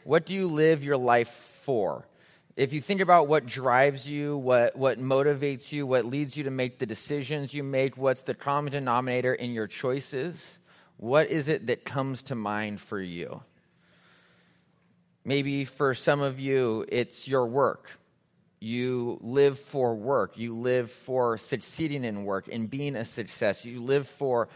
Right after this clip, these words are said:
a promotion or the security that comes from your work. You live for people recognizing the way you make, you have accomplishments at work.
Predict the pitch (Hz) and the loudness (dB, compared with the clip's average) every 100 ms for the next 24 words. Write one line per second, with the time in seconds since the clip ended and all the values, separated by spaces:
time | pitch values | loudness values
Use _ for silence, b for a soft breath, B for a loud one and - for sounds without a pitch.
0 | B B B 127 - 139 123 143 151 - | B B B 0 0 0 4 4 4 -2
1 | 131 107 104 120 113 117 - 123 - 160 | -2 -2 0 0 0 -4 -6 -8 -2 0
2 | 156 131 113 117 - 156 143 - 139 110 | 2 2 0 -2 0 -2 -2 -2 -2 0
3 | 110 98 104 98 120 123 123 156 160 147 | -2 0 0 -2 -2 -6 2 8 8 6
4 | - 135 117 104 B B - 151 139 123 | -4 0 2 0 B B -6 0 0 2
5 | 117 147 165 143 127 120 110 120 107 104 | 4 4 4 -2 0 0 -2 -4 -6 -6
6 | 101 - 110 117 127 127 123 120 107 - | -8 -8 -4 2 2 2 -2 -2 -4 -2
7 | 127 107 107 139 147 131 120 - 92 87 | 0 0 -2 -2 -2 -2 -8 -6 -8 -8
8 | 80 101 92 85 - | -10 -8 -6 -8 -8